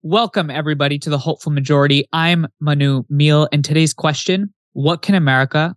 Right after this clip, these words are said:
learn from other countries? And today I'm gonna have Daniel DiMartino on, who is a Venezuelan immigrant that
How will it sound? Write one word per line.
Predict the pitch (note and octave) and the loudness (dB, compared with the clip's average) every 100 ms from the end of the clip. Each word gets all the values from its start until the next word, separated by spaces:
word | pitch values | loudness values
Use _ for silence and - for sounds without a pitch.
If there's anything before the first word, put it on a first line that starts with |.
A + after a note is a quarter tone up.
| - | -6
learn | B2+ B2 B2 | -2 0 0
from | B2+ C3 | -2 -4
other | A2+ A#2 A#2+ B2+ | -2 0 0 0
countries? | - C3+ - B2 A2 | -2 -2 0 0 0
And | B2 | -2
today | D3 D3 | 0 2
I'm | |
gonna | C#3+ C3+ | 2 0
have | C#3 C3+ - - - - | -2 -4 -8 -20 -8 0
Daniel | D#3 D#3+ E3 | 2 2 2
DiMartino | C#3+ C#3 C3+ - C3+ C3 A#2+ | 2 0 -2 0 0 0 0
on, | B2+ B2 B2+ | 0 0 -2
who | C#3+ C3+ B2 - _ _ | 0 2 2 -2 _ _
is | D3+ C#3+ | 0 2
a | |
Venezuelan | C3+ D3 F3 E3 E3 D#3 C3+ - | 2 2 2 4 2 2 0 0
immigrant | D3+ D#3 C3 B2 A#2+ - | 2 2 2 -2 -4 -4
that | C#3 A#2+ | -4 -4